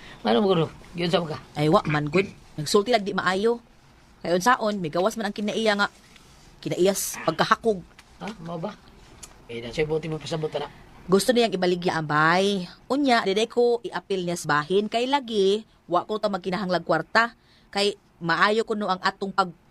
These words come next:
Speaker 2: ang atong pagpuyo ba?
Speaker 1: Ano?
Speaker 2: Hayahay ko no kay ang atong pagpuyo.
Speaker 1: Ya, ha, basta dunay hangin. Pero way hangin, lumot kayo.
Speaker 2: O, sa kay lami ikastorya.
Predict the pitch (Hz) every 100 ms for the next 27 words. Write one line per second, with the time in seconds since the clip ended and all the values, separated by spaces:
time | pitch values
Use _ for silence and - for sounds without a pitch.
0 | _ _ - 247 320 302 - 339 339 196
1 | 165 - 147 151 170 170 202 226 226 233
2 | 226 226 190 202 208 202 175 175 190 -
3 | _ _ _ _ - 214 - 170 - -
4 | 185 185 180 175 180 226 175 175 180 185
5 | 208 220 196 208 226 202 233 294 156 160
6 | 160 170 156 170 - 165 165 190